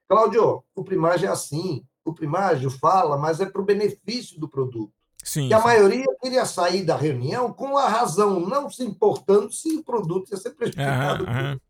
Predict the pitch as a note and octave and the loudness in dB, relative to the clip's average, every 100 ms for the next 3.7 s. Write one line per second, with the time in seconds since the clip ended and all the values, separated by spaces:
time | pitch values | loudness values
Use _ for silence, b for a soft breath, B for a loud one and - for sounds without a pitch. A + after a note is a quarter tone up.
0 | _ _ _ _ _ D#3+ G#3+ B3 B3+ C#4 | _ _ _ _ _ -2 2 2 -2 -4
1 | G#3+ - F3 F#3+ C4 - - F#3+ F#3 A#2+ | -4 0 0 2 -2 -8 2 4 4 0
2 | - _ _ _ _ _ _ - B2+ A3+ | -10 _ _ _ _ _ _ -6 0 2
3 | C4 C4 D3+ C#3+ B3+ A#3+ - | 2 2 -4 -2 0 0 -2